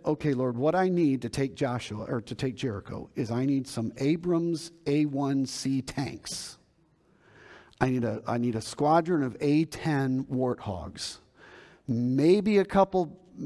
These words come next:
B one bombers for high altitude stuff, and we will take that city of Jericho out." Right?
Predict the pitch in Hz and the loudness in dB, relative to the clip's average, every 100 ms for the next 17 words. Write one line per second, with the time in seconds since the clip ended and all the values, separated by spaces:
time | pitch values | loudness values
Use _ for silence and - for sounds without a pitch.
0 | 127 117 185 180 170 170 160 156 160 156 | -4 -2 2 4 4 6 6 6 6 4
1 | 151 135 - 131 143 147 143 139 - 120 | 2 0 -2 0 4 4 4 2 -2 -4
2 | 143 120 - 143 139 - - - 160 135 | -4 -2 2 2 2 -6 -20 -6 0 2
3 | 123 131 175 165 107 - 156 156 - 107 | 2 4 4 2 -2 0 0 0 -2 -6
4 | - 143 139 123 92 82 - - 143 131 | -2 -2 0 0 -4 -10 -6 0 2 0
5 | - 127 - - 165 175 - - - - | -2 -4 -4 -2 0 0 -2 -8 -10 -12
6 | - _ _ _ _ _ _ - 98 190 | -20 _ _ _ _ _ _ -4 0 0
7 | - | -2